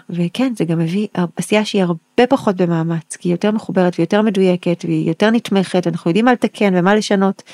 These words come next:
משהו שם הרבה, הרבה, הרבה יותר זורם. אני כבר מרגישה את זה כך, כל שנה אחרי שאני עושה את ההכנה הזאת, והשנה ממש השקעתי בה, מרגישה שגלשתי לשנת חיים ממש מתנה, ובחוויה, בחוויה של, של הרבה, הרבה, הרבה פחות מאמץ,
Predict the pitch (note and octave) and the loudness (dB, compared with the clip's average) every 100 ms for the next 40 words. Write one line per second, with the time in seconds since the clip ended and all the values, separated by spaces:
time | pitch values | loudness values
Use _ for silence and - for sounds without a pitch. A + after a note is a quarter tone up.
0 | - - - - A#3+ C#4 C4 F#3+ E3+ E3+ | -20 -20 -10 -2 0 2 2 2 0 2
1 | A#3 G#3+ G3+ F3+ F#3 F3+ F#3 E3+ E3+ E3+ | 4 4 4 4 2 2 0 0 0 0
2 | E3 E3+ - G#3 A#3+ A#3+ G#3 G#3+ A3 A3 | 0 -2 2 2 4 0 2 2 2 0
3 | A#3 A3+ - - - - - - A3+ A3+ | -2 -4 -8 -18 -20 -20 -4 0 2 2
4 | G#3 G#3 G#3 F#3+ F#3 F#3+ F#3+ F#3 - - | 2 0 0 0 2 0 2 0 0 0
5 | F3+ F3+ F3+ F3 F3 E3 - F#3 F#3 G3+ | 2 2 2 -2 -2 -2 0 0 2 0
6 | A#3+ - B3 B3 B3 B3+ B3+ - - - | -2 -2 0 2 2 0 -2 -14 -20 -20
7 | - - F3+ F3 G#3+ G#3 G3+ F3+ F3+ F#3+ | -14 -4 -2 -2 -4 -2 0 2 4 4
8 | G3+ - A3+ F#3 G#3 - - G3+ G3+ F3 | 2 0 0 0 -2 -2 -2 0 0 0
9 | F3+ - A3+ - E3 F3 E3+ _ - - | -2 -2 -4 -2 -2 0 -4 _ -20 -20
10 | - - - F3+ F3+ E3 - - E3+ F3 | -20 -18 -6 -2 0 -2 -4 -4 0 0
11 | - F3 - F3 E3+ G#3 - A#3 G#3+ - | 0 -4 -2 0 2 0 0 -2 -4 -12
12 | - - F3 - - - A#3 G#3+ G#3 G3 | -12 -4 -4 -4 -8 -2 -2 0 -2 -2
13 | G3+ - - F#3 F#3+ F3+ F#3+ | -6 -6 -6 -2 0 0 -2